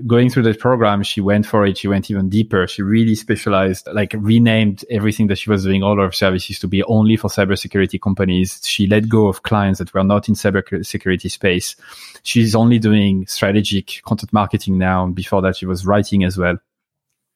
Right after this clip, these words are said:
And she tripled the number of leads she got just by doing this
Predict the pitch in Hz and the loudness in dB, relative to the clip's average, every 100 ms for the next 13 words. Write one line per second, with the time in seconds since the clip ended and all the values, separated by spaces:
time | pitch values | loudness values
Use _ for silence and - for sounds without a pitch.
0 | _ - 120 117 110 113 - 139 - 110 | _ 0 2 2 2 -2 0 -2 2 2
1 | 101 101 101 98 101 - 110 98 90 87 | 2 2 2 2 0 0 -2 0 -2 -4
2 | 117 101 90 95 101 95 87 87 - - | -4 -4 0 0 2 0 0 -2 -4 -10